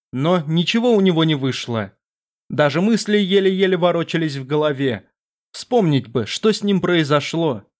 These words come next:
Мало-помалу Ульдисиан вспомнил о Лилии и её истинной сущности. Ужасающих воспоминаний оказалось довольно,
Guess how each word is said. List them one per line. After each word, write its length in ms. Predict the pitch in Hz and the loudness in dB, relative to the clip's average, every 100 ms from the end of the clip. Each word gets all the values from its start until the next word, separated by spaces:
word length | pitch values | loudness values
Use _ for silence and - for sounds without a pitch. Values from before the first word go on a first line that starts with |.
| _ _ _ _ | _ _ _ _
Мало-помалу 920 | 131 139 127 107 131 170 180 165 156 - _ | 0 2 0 0 0 4 4 2 -2 -8 _
Ульдисиан 560 | 190 190 202 226 226 214 | 0 2 0 2 0 0
вспомнил 580 | - - 214 208 202 196 | -4 0 2 4 2 2
о 120 | 180 | -2
Лилии 580 | 190 214 151 120 107 - _ | 0 0 -2 -2 -4 -10 _
и 80 | 175 | 0
её 300 | 175 160 170 | 2 0 -2
истинной 500 | 208 202 - 190 190 | -2 -4 0 0 0
сущности. 960 | - 220 - 131 117 - 131 110 - _ _ _ _ _ - | -2 -6 -4 -6 -8 -6 -6 -6 -8 _ _ _ _ _ -6
Ужасающих 920 | 143 147 165 - 165 156 143 156 143 | -2 0 0 2 0 0 -2 -4 -2
воспоминаний 1000 | 143 - - 143 151 190 151 131 113 - | -4 -2 -2 0 2 2 2 -2 -4 -4
оказалось 640 | 151 170 220 196 220 208 | -4 0 0 2 0 0
довольно, 720 | 143 180 175 196 143 120 104 | 0 0 2 0 0 -4 -8